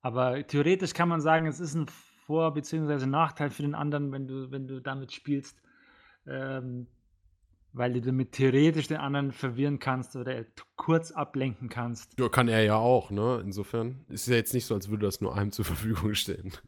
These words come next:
Speaker 1: Ich weiß nicht, ich glaub, das wurde eher gebannt, nicht aus diesen Gründen, sondern
Speaker 2: Ja, ja,
Speaker 1: eher
Speaker 2: schon klar.
Speaker 1: tatsächlich
Speaker 2: Ich, ich
Speaker 1: eben
Speaker 2: weiß,
Speaker 1: aus
Speaker 2: wieso das gebannt wurde,
Speaker 1: Ja, aber das ist
Speaker 2: aber
Speaker 1: genau
Speaker 2: das ist
Speaker 1: dieses
Speaker 2: halt
Speaker 1: Problem, das wollen sie eben nicht, weil dadurch hast du halt ein Image-Problem bei deinem Spiel.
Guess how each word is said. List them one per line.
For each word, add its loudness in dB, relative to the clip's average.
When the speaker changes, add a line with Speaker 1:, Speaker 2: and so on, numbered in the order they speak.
Speaker 1:
Ich 6
weiß 4
nicht, -2
ich -4
glaub, 4
das -6
wurde 6
eher 6
gebannt, 2
nicht -8
aus -8
diesen 2
Gründen, -2
sondern 4
Speaker 2:
Ja, 10
ja, 8
Speaker 1:
eher 6
Speaker 2:
schon 2
klar. 6
Speaker 1:
tatsächlich 6
Speaker 2:
Ich, 4
ich 8
Speaker 1:
eben 8
Speaker 2:
weiß, 6
Speaker 1:
aus -2
Speaker 2:
wieso -2
das -4
gebannt -6
wurde, 2
Speaker 1:
Ja, 12
aber 8
das 6
ist 2
Speaker 2:
aber 4
Speaker 1:
genau 10
Speaker 2:
das 12
ist 6
Speaker 1:
dieses -
Speaker 2:
halt 4
Speaker 1:
Problem, 4
das 0
wollen 10
sie 4
eben 4
nicht, -2
weil 2
dadurch 2
hast 2
du 6
halt 4
ein -2
Image-Problem 0
bei -4
deinem -4
Spiel. -8